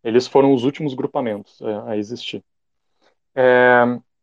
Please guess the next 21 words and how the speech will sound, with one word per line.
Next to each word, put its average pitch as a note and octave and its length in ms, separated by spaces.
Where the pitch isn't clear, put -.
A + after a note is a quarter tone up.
os, C3 260
os - 140
primeiros D3 380
sentamentos C3 600
organizados B2 960
e D3 80
também E3 340
com E3 320
uma C#3 140
coisa D3 220
que - 60
era D3 100
muito D3+ 200
interessante, D#3 560
que - 100
foram B2+ 540
achados B2 1000
alguma, B2 1000
alguns A#2 400
lugares B2 500
onde B2+ 260